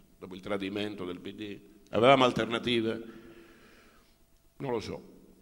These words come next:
Io in ogni caso mi sono assunto di quella decisione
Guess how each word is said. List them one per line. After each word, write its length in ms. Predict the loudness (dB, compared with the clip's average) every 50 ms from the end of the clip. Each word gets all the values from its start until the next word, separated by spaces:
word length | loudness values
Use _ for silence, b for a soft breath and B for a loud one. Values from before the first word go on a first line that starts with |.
| -20 -20 -20 _ _ _ _ -20 _ _ _ _ _ _ _ _ _ _ _ _
Io 340 | 0 4 8 8 8 8 6
in 140 | 2 2 2
ogni 200 | 2 2 0 0
caso 680 | 2 2 4 4 4 2 0 -2 -6 -8 -8 -12 -18 -20 -20 -20 -20 -20 -20 -20 -20 -14 -10
mi 140 | -8 -8
sono 240 | -6 -4 -2 -2 -2
assunto 1200 | -2 -2 -2 -2 0 0 0 0 -2 -2 -2 -2 -2 -2 -2 -4 -10 -14 -18 -20 -20 -20 -20 -20 -20
di 140 | -16 -14 -8
quella 300 | -4 -2 0 2 0 0
decisione 880 | 0 -2 -4 -4 -6 -8 -6 -4 -4 -2 -2 -2 -2 -4 -4 -6 -8